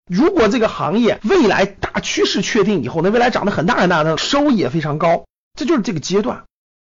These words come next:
像行业的初创期，它比较适合敢于冒更大风险的资金，敢于刚走出校门的年轻人，没什么负担的年轻人等等，比较适合这种大胆探索、大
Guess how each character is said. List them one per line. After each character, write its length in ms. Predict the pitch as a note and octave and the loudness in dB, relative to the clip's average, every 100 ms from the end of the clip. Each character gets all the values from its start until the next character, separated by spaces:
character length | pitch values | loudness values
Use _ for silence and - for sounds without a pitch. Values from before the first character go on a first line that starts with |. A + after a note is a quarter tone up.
| _ | _
像 200 | - F4 | -2 0
行 280 | G#3 F#3 B3+ | 0 2 4
业 100 | F4+ | 4
的 100 | A3+ | 4
初 360 | - - C4 C#4 | 0 -4 -2 0
创 260 | C4 G#2+ | -2 -4
期， 320 | - F#2+ - - _ | -8 -12 -12 -16 _
它 200 | - A3+ | -4 -4
比 340 | A3 - D#3+ A#3+ | -4 -4 0 0
较 200 | D#3 - | 0 -2
适 260 | - G3 | -2 -2
合 300 | C3+ G2 G#2+ - | -2 -4 -4 -4
敢 240 | - E3 | -2 2
于 80 | G3+ | 4
冒 220 | B3 - | 4 2
更 260 | - G4 A3+ | 2 2 2
大 180 | - G3+ | 0 -4
风 280 | - C#4 | -2 0
险 180 | A3+ G2+ | 0 -2
的 80 | A#2+ | -6
资 180 | A#2+ A#2+ | -8 -10
金， 240 | A2 G2 - _ _ _ _ _ - | -8 -12 -16 _ _ _ _ _ -6
敢 300 | - E3+ A#3 | -2 2 2
于 60 | |
刚 400 | B3+ D#4+ D4 D4+ | 0 2 2 2
走 140 | F#3+ D3+ | 0 -2
出 120 | A#3 | -4
校 300 | - E4+ C3+ | 0 0 0
门 120 | C#3+ | 0
的 80 | F3+ | 0
年 300 | D3+ C3+ F3+ | 0 0 -2
轻 260 | - B3 | 0 0
人， 160 | F#3+ A#2+ | 2 0
没 140 | C3+ | 0
什 100 | G3+ | 0
么 60 | G3+ | -2
负 180 | - F3 | -4 -2
担 160 | F#3+ | 0
的 60 | E3+ | 0
年 300 | B2+ A2 F3 | -4 -6 -6
轻 260 | - G3 E3 | -2 -2 -2
人 140 | - _ _ - | -4 _ _ -6
等 220 | B2+ E3+ | 0 0
等， 180 | - - _ _ _ - | 0 -6 _ _ _ -2
比 100 | G#3 | 2
较 160 | A#3 | 2
适 180 | - A#3 | 2 0
合 160 | E3 G#3 | 0 0
这 280 | - E4+ | 2 2
种 180 | E3+ D2+ - | 2 -2 -6
大 240 | - F3+ | -4 -2
胆 200 | C#3+ G2+ | -2 -4
探 260 | - F#3+ C#3 | -2 -2 -2
索、 180 | A2 F#2 | -6 -8
大 160 | - | -6